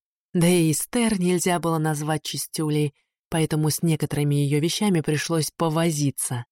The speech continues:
Долго колотила о камни блузку с кружевного жабо, которые никак не сходили винные пятна.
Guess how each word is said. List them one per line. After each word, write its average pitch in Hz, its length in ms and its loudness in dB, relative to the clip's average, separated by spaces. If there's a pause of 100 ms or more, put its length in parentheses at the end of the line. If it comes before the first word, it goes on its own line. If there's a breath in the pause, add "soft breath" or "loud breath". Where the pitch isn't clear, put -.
Долго 165 600 0
колотила 160 580 0
о 139 60 -2
камни 175 380 0
блузку 175 580 0 (180)
с - 100 -6
кружевного 202 560 2
жабо, 185 300 2
которые 208 360 2
никак 196 440 0
не 190 100 2
сходили 180 520 0
винные 170 480 2
пятна. 127 500 -4